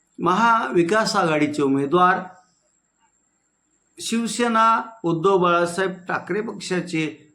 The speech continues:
विद्यमान खासदार आणि आत-, आत्ताचे उमेदवार ओमप्रकाश राजनिंबाळकर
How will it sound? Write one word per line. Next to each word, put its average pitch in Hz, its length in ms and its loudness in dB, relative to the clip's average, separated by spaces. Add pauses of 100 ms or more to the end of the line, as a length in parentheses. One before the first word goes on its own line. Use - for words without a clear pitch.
(120)
विद्यमान 190 580 0
खासदार 147 480 0
आणि 190 320 0
आत-, 214 300 -2 (260)
आत्ताचे 190 460 -2
उमेदवार 143 500 2 (340)
ओमप्रकाश 190 640 0
राजनिंबाळकर 151 960 0